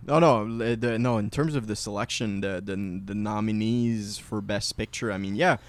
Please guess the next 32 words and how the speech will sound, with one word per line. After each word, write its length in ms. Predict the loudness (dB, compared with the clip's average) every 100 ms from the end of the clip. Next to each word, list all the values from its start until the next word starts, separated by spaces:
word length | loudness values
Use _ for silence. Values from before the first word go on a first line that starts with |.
| -20 -20 -6
there's 180 | -2 0
a 60 | 2
lot 180 | 4 4
of 140 | 2
different 300 | -2 0 -2
stuff 300 | -2 -4 -4
there. 160 | -4 -4
I 40 |
mean, 160 | -4 -6
there's 160 | -8 -10
a 60 |
comedy, 540 | -8 -2 2 2 2 0
like, 220 | -2 -6
for 340 | -6 -4 -4
Licorice 440 | -6 -6 -6 -6 -4
Pizza. 480 | -6 -4 0 2 4
You 120 | 2
have 300 | 0 -2 -8 -20 -20
horror 340 | -6 2 2 2
sci-fi 640 | 0 -2 -2 0 2 2
with 240 | 0 -2 -4
Ni-, 220 | -4 -2
Nightmare 500 | -2 -4 -4 -8 -4 2
Alley. 360 | 4 6 4
You 200 | 4 2
have 100 | 0
something 300 | -4 -4 -4
like 200 | -6 -8
Coda, 460 | -6 -2 0 2 2
which 280 | 0 -4 -4
is, 300 | -4 -4 -4
uh, 200 | -2